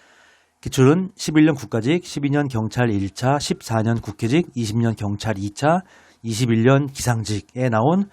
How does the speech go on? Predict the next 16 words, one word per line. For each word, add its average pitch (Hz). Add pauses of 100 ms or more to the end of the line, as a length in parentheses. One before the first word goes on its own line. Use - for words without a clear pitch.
(260)
문법적인 131
내용입니다. 104 (420)
자, 123
그러면 147
간접 123
의문에 113
대-, 104 (100)
의문문에 123
대해서 104
설명을 151
드리도록 113
하겠습니다. 107 (680)
자, 135
여러분, 151
어, 127
의문문 135